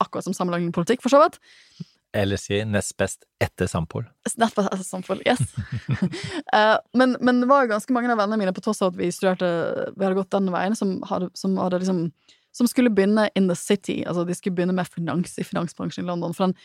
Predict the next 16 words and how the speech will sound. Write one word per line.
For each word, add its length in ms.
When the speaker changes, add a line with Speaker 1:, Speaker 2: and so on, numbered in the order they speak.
Speaker 1:
det 80
var 140
jo 100
nesten, 320
du 80
fikk 240
jo 60
jobbtilbud 420
kastet 400
etter 160
deg 160
på 80
det 80
tidspunktet 540
fra 100
finansbransjen. 640